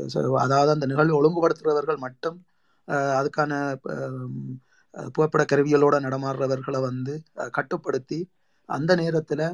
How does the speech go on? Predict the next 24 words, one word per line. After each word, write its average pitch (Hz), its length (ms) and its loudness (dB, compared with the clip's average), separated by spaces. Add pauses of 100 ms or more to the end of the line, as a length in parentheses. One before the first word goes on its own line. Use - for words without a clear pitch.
(200)
அது 147 260 -2 (420)
சரியான 156 420 0
முறையில 151 380 2
அந்த 151 180 -2
கொடி 139 200 -2
வணக்கம் 139 420 -2 (420)
செலுத்தப்படுறதுக்கான, 139 880 2 (640)
அஹ், 123 200 -2
ஏது 151 240 6
நிலைகளை 143 420 2
தோற்றுவிக்க 135 580 0
வேணும். 123 280 -4 (500)
அஹ், 139 340 4
அந்த 139 180 2
கொடிக்குரிய 160 520 2
மரியாதையை 151 640 2 (220)
சரியான 165 380 0
முறையில 156 260 2
அவைகளுக்கு, 156 320 2
அவைகளுக்கு 151 340 0
புரிய 175 320 -4
வச்சால், 147 380 -8 (400)
அஹ், 147 140 2
நிச்சயம், 180 460 -2